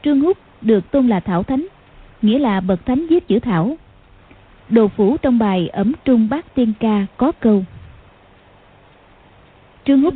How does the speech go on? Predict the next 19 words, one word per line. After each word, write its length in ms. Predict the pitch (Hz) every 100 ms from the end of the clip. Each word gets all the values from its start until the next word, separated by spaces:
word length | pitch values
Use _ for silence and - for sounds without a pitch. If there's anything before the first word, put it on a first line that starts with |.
| 285
Tam 440 | 262 240 226 220 226
bôi 180 | 262 269
thảo 360 | 262 180 165
thánh 180 | 226 294 370
truyền, 300 | 247 190 170 165 - - - -
thoát 240 | 339 392
mạo 280 | 247 196 165
lộ 240 | 196 180 202
đỉnh, 300 | 196 185 294 202 -
dương 280 | 226 294 277 285
công 160 | 277 277
tiền, 300 | 226 202 170 165 - - - _ _ _ _
quy 200 | 262 294
hào 360 | 247 226 190 175
lạc 180 | 185 180 185
chỉ 280 | 202 170 294 170 -
như 240 | 226 247 233
dân 160 | 233 220
yên." 420 | 226 220 214